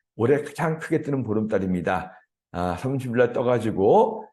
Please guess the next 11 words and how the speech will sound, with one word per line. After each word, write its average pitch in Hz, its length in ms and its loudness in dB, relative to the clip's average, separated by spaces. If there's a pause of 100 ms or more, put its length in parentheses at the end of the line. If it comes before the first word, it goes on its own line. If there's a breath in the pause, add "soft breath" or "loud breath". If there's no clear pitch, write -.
아, 90 180 -6
삼십 123 300 -4
일 107 140 -2
날 117 140 4
새벽 113 680 -4
영 113 240 0
시 117 160 -4
오십 87 340 -4
분경에 113 680 0
가장 107 400 -8
커집니다. 110 760 -4